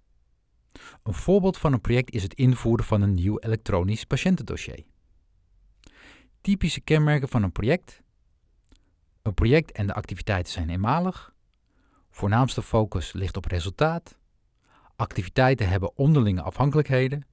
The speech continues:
Een projectplanning wijzigt regelmatig. Er zijn duidelijke deadlines. Dienst. Een dienst is herhalende arbeid die door medewerkers wordt verricht. Bij de invulling van diensten is het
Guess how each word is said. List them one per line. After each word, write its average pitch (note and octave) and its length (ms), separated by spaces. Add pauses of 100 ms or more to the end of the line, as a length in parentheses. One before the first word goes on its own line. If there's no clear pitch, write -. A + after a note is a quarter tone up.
(760)
Een G2+ 120
projectplanning A2 680
wijzigt A2 500
regelmatig. G#2+ 920 (840)
Er G#2+ 140
zijn F2 220
duidelijke F#2+ 560 (160)
deadlines. E2 640 (1700)
Dienst. - 460 (640)
Een A2 220
dienst G3 400
is - 140
herhalende G#2+ 800
arbeid F#2+ 560 (260)
die A#2+ 120
door G2 160
medewerkers A#2+ 600
wordt G#2 160
verricht. - 460 (880)
Bij G#2+ 100
de G2 140
invulling B2+ 540
van G2+ 160
diensten E3+ 480
is - 200
het - 180